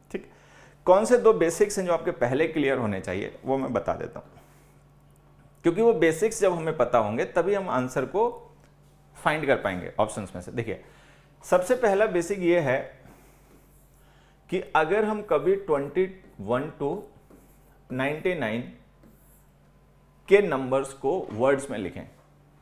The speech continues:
तो उनको हाइफन के साथ लिखा करो, जैसे कि फिफ्टी फ़ाइव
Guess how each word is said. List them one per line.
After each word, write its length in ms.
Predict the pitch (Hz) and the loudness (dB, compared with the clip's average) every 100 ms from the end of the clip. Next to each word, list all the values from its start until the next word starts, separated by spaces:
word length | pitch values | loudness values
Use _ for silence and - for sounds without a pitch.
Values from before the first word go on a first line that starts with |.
| _ | _
तो 80 | 175 | -2
उनको 480 | - 143 135 147 185 | -2 -4 -6 -6 -6
हाइफन 400 | - 107 107 113 | -4 -4 -4 -6
के 80 | 101 | -4
साथ 180 | 98 85 | -4 -6
लिखा 240 | 78 90 | -6 -10
करो, 320 | 85 - - | -12 -12 -6
जैसे 300 | 117 120 135 | -4 -2 -2
कि 340 | 131 139 196 - _ _ _ _ - _ _ _ - - _ _ _ - - _ _ - - _ - - - - - - - - - - - - | -4 -6 -10 -18 _ _ _ _ -20 _ _ _ -20 -20 _ _ _ -20 -20 _ _ -20 -20 _ -20 -20 -20 -20 -20 -20 -20 -20 -20 -20 -20 -2
फिफ्टी 420 | 143 143 - 160 | 0 0 -2 -8
फ़ाइव 460 | 180 - 117 87 55 | -8 -4 -2 -2 -4